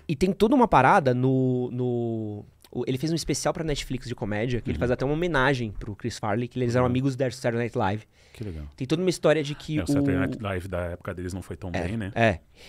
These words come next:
Speaker 1: E dizem que depois que o Chris Farley morreu, o Adam Sandler entrou numa bad muito grande.
Speaker 2: Sério?
Speaker 1: E foi justamente bem no começo da carreira dele, assim, então
Speaker 2: Aham.
Speaker 1: meio que coincidiu as coisas. E o David Spade
Speaker 2: Uhum.
Speaker 1: era muito parceiro deles também, fazia muito filme com o Chris Farley.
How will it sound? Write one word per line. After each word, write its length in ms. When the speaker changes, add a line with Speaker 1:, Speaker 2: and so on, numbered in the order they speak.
Speaker 1:
E 80
dizem 220
que 260
depois 360
que 100
o 40
Chris 220
Farley 240
morreu, 460
o 80
Adam 140
Sandler 340
entrou 240
numa 160
bad 300
muito 180
grande. 220
Speaker 2:
Sério? 440
Speaker 1:
E 60
foi 140
justamente 360
bem 120
no 80
começo 220
da 60
carreira 240
dele, 280
assim, 240
então 140
Speaker 2:
Aham. 140
Speaker 1:
meio 140
que 100
coincidiu 400
as 120
coisas. 420
E 260
o 480
David 360
Spade 680
Speaker 2:
Uhum. 340
Speaker 1:
era 160
muito 220
parceiro 340
deles 240
também, 220
fazia 180
muito 200
filme 180
com 120
o 40
Chris 180
Farley. 360